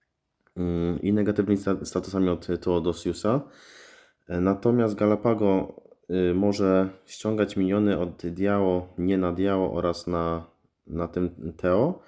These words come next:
E, Demilun zawsze trafia, dlatego nie będzie kłopotu, kiedy, mm, zostanę oślepiony, ani będę miał, y, tej Gazeli.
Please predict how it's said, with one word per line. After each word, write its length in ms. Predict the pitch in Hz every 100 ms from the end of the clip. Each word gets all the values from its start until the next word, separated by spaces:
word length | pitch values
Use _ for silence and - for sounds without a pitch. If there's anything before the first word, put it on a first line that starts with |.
| _ _ _ _ -
E, 200 | 87 87
Demilun 440 | 110 127 120 120
zawsze 320 | 95 98 -
trafia, 500 | 98 - 101 101 80
dlatego 480 | 71 82 92 90 90
nie 160 | 87 90
będzie 260 | 127 123
kłopotu, 680 | 107 92 - 92 - 90 92 - _ _
kiedy, 540 | - 87 82 82 82 87 - _ _ _ _
mm, 600 | - 85 82 82 85 82 82
zostanę 400 | 80 - 90 90
oślepiony, 680 | 82 - 87 87 98 95 87
ani 140 | 85 82
będę 280 | 85 85
miał, 300 | 85 80 82 87 - _ _ _ _ _ _ _ _ _ _ 78
y, 120 | 76
tej 380 | - 80 65 55 - _ _ _ _ _ _
Gazeli. 680 | 90 85 82 90 95 78